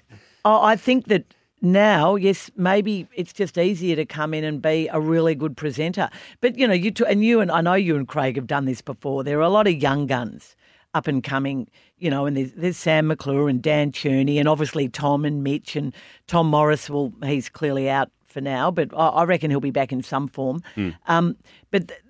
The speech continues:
Speaker 1: they are all strong newsbreakers.
Speaker 2: They were.
Speaker 1: And
Speaker 2: And,
Speaker 1: I'm,
Speaker 2: and
Speaker 1: I'm
Speaker 2: that was a
Speaker 1: probably
Speaker 2: wave coming
Speaker 1: leaving
Speaker 2: through.
Speaker 1: someone else
Speaker 2: Yeah.
Speaker 1: out, and I'm sorry if I have, but, but they're all men. Now, I'm sorry that there wasn't a woman among that group, and I don't really understand why, because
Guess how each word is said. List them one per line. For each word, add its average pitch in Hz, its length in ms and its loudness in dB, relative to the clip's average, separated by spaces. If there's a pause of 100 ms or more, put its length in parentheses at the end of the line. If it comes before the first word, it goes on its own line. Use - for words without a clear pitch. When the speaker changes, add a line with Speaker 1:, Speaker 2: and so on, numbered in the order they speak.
(120)
Speaker 1:
they 262 220 4
are 247 160 6
all 147 220 2 (100)
strong 165 760 0
newsbreakers. 135 680 -8
Speaker 2:
They 98 80 0
were. 90 200 2 (100)
Speaker 1:
And 127 140 4
Speaker 2:
And, - 20 6
Speaker 1:
I'm, 180 120 4
Speaker 2:
and 117 100 2
Speaker 1:
I'm - 80 4
Speaker 2:
that 131 80 6
was 135 60 2
a - 20 6
Speaker 1:
probably 220 180 6
Speaker 2:
wave 190 60 6
coming 170 120 6
Speaker 1:
leaving 156 200 2
Speaker 2:
through. - 100 -4
Speaker 1:
someone 139 320 2
else - 360 2
Speaker 2:
Yeah. 147 180 2
Speaker 1:
out, - 120 -4
and 151 160 2
I'm 143 100 0
sorry 151 280 2
if 139 140 -2
I 139 80 2
have, 147 200 2
but, 165 140 -2 (300)
but 175 100 -2
they're 202 140 6
all 240 140 6
men. 175 380 2 (600)
Now, 180 200 4
I'm 208 180 6
sorry 190 340 4
that 143 180 -2
there 156 100 4
wasn't 147 440 0 (180)
a 160 60 -6
woman 175 320 0
among 135 260 -2
that 131 160 -4
group, 143 240 -8
and 151 100 -4
I 160 100 0
don't 185 340 -2
really 151 240 -2
understand 135 580 -6
why, 139 320 -2
because 139 380 -12